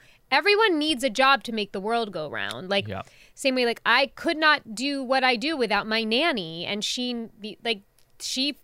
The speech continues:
Speaker 1: believes her passion is to take care of children, and that's her, you know? So I try not to feel guilty of having people work for me, but
Speaker 2: Yeah.
Speaker 1: I over-tip to appease that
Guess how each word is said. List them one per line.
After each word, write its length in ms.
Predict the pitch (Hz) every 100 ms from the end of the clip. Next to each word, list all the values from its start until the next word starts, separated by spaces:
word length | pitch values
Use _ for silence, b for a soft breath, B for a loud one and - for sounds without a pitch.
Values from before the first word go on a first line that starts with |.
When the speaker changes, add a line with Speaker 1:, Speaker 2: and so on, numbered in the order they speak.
| -
Speaker 1:
believes 300 | 262 254 -
her 120 | 233
passion 420 | 208 208 214 247
is 100 | 233
to 80 | 226
take 240 | - 220 -
care 240 | 226 226
of 120 | 220
children, 480 | - 302 208 185 180
and 140 | 185
that's 300 | 185 190 -
her, 240 | 214 202 -
you 140 | 220
know? 160 | 226 233
So 180 | 240 220 B B B B
I 80 | 226
try 240 | - 311
not 140 | 330 370
to 60 | 359
feel 180 | 349
guilty 500 | 226 - 240 247 302
of 80 | 277
having 240 | 208 240 214
people 300 | 240 214 185
work 320 | 190 202 -
for 220 | - 277
me, 340 | 339 403 427 - b b b b b
but 80 | -
Speaker 2:
Yeah. 140 | 262 269
Speaker 1:
I 80 |
over-tip 680 | - 277 311 - - 262 - -
to 460 | 247 226 220 208
appease 480 | 226 - 240 214 202
that 260 | 196 185